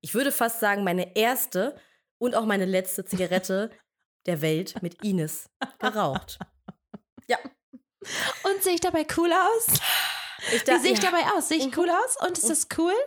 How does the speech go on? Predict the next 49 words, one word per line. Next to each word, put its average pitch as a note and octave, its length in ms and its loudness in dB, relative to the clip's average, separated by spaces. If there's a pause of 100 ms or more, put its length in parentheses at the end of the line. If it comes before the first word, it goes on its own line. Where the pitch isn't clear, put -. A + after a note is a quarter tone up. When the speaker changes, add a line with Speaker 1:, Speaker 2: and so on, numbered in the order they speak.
(280)
Speaker 2:
Sitzt F4+ 260 -2
man E4+ 160 2
dann D#4 200 0
so? C#4 240 0 (140)
Wo - 100 4
tue E4+ 120 -2
ich E4 80 0
die - 100 0
Zigarette D#4 380 -2
hin? - 120 -2
Ach, - 60 -8
hier. G4 140 0 (340)
Speaker 1:
Wie C4 80 6
Speaker 2:
Hm. - 100 4
Speaker 1:
halte D4 160 4
ich B3 80 -4
die? F#3 120 -2
So, D#3 500 0
so, D#3+ 520 0
so. F3 340 2
Es G3 100 0
gibt C#4 140 0
verschiedene A#3+ 320 2
Möglichkeiten. G#3+ 360 0 (100)
Speaker 2:
<laughs> - 100 -12
Speaker 1:
Die G3+ 80 0
Finger F#3 420 2
miteinander F#3+ 680 0
zu - 120 -2
kombinieren, A3+ 720 2
um G3+ 140 -2
Zigaretten G#3 380 -2 (100)
cool A#3 180 0
zu G#3+ 140 0
halten. A3 140 2
Speaker 2:
Du G#3+ 60 6
hättest F3 240 0
sie G3+ 120 2
auch G3+ 60 -2
einfach G#3 380 -2
quasi G3+ 340 0
wie F3 80 -2
klatschende G#3 480 0
Hände G3+ 280 2
halten F3+ 260 0
können. - 300 0
Hätte - 280 2
ich - 80 -2
auch - 80 4